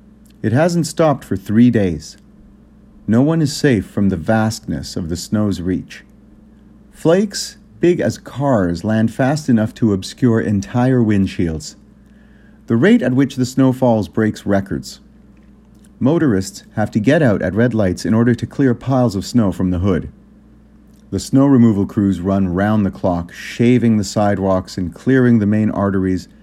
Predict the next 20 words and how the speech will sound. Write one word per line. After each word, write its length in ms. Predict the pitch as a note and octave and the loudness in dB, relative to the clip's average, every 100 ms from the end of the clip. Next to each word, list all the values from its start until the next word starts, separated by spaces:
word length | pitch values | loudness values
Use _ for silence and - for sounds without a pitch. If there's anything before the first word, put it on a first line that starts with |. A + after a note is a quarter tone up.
| - | -10
so 180 | - C3 | -2 2
that 220 | C#3 B2+ | 2 4
the 40 | |
margins 640 | B2 C3 D#3 E3+ C#3 B2+ - | 4 4 2 0 2 2 0
of 200 | - F#2+ | -4 -4
boulevards 640 | C3 D3 A#2 F#2 F2 F2 | -2 0 0 0 0 -2
stand 400 | - - G#2 G#2 | -4 -2 0 -2
ten 300 | - D3 D3+ | -4 0 0
foot 240 | D3 C3 A#2+ | 0 -2 -2
high 420 | G2+ G2+ E2 F#2 - - - | -2 -2 -2 -4 -12 -20 -12
with 180 | G2+ G2 | -8 -8
walls 720 | F2+ G#2+ B2+ A2+ F#2+ F#2+ - - - | -4 0 2 4 2 -2 -8 -16 -14
of 140 | F#2+ | -14
snow. 540 | - - A#2+ D2+ C2 - - - - - - - - - - - - | -8 -2 0 -2 -8 -16 -20 -20 -20 -20 -20 -20 -20 -20 -20 -20 -6
Mazing 720 | A2+ C3 E3+ E3 A#2 G#2 F#2 - | 2 4 4 2 2 0 -2 -4
a 140 | F#2 | 0
new 420 | A2+ A#2+ B2+ F2+ - - | 4 6 6 2 -4 -12
labyrinthine 1160 | F2 G2+ A2 A2+ A2 A#2 A#2+ - G#2+ F#2+ F#2 F2+ | -6 0 0 2 2 4 2 2 -2 -2 -4 -6
snow 420 | - - A#2+ B2 | -10 -4 0 2
world, 440 | B2 F#2 E2+ D#2 | 2 0 -4 -6